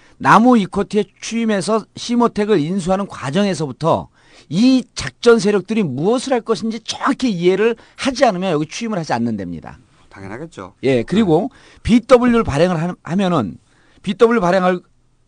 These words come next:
Speaker 1: 아, 그 하고 난 다음에 아이비케이에서 오십억을 사주거든요. 그 이제 윤만석이가 거기 껴갖고.
Speaker 2: 네.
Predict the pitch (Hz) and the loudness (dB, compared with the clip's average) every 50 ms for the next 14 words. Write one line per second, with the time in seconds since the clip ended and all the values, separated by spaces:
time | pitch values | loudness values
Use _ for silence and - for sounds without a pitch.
0 | _ _ - - - _ _ _ _ _ - 165 160 151 156 196 226 233 214 190 | _ _ -18 -18 -18 _ _ _ _ _ -8 -8 -6 -6 -6 -4 0 0 0 2
1 | 170 165 165 190 175 - - 131 156 180 180 202 - - 180 180 175 175 143 156 | 2 0 0 0 -2 -2 -2 -2 -2 -2 -2 -4 -4 -2 0 0 0 0 0 0
2 | 143 160 - 185 202 185 175 180 160 135 - _ _ _ - - 240 233 - 233 | 0 0 0 -2 -2 0 2 0 0 -2 -4 _ _ _ -10 -8 -8 -6 -6 -6
3 | 185 170 139 156 147 151 214 - _ _ _ _ _ _ _ _ _ _ _ _ | -8 -6 -4 -4 -4 -4 -6 -10 _ _ _ _ _ _ _ _ _ _ _ _
4 | - 185 180 180 175 165 147 165 180 180 175 160 165 160 156 143 139 143 127 - | -2 -2 0 2 2 2 2 2 2 2 0 0 0 -2 0 0 -2 -2 -4 -4
5 | 156 139 131 107 143 175 190 - | -4 -4 -4 -4 -6 -6 -8 -8